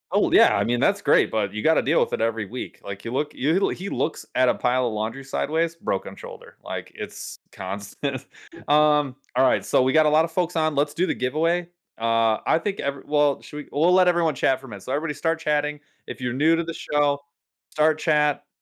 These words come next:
Uh, we'll give you a minute here. We'll do another question. Here we go. What gives you the worst road rage? Like, what, while driving,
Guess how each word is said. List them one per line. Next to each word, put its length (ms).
Uh, 680
we'll 100
give 180
you 60
a 40
minute 260
here. 120
We'll 100
do 100
another 200
question. 520
Here 100
we 80
go. 240
What 520
gives 400
you 500
the 160
worst 640
road 440
rage? 680
Like, 220
what, 400
while 280
driving, 600